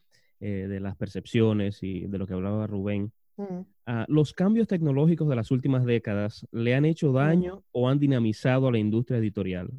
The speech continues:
Speaker 1: Eh, y fíjate que no hablo del libro impreso solamente, sino de la
Speaker 2: Ya, ya, me
Speaker 1: industria en
Speaker 2: imagino.
Speaker 1: general. Sí. ¿Qué piensas?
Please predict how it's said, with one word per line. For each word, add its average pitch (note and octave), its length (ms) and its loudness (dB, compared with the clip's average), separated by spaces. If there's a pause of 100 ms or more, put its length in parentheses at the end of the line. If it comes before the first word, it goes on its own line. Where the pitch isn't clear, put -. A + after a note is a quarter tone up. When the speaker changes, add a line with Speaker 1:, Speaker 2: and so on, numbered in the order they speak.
(140)
Speaker 1:
Eh, - 240 -18 (140)
y A#2+ 160 2
fíjate D3+ 340 2
que C#3+ 80 0
no B2+ 220 4
hablo D3 420 4 (540)
del A2 420 0
libro C3 220 4
impreso A2 680 -2 (360)
solamente, A2 580 0
sino A2+ 200 0
de A#2 80 4
la - 60 4
Speaker 2:
Ya, G3 60 2
ya, F#3+ 140 4
me F#3+ 140 0
Speaker 1:
industria F3+ 280 -2
en A#2 80 0
Speaker 2:
imagino. G#2 180 -2
Speaker 1:
general. E2+ 280 -10 (200)
Sí. - 280 -12 (680)
¿Qué B2 140 -6
piensas? - 540 -8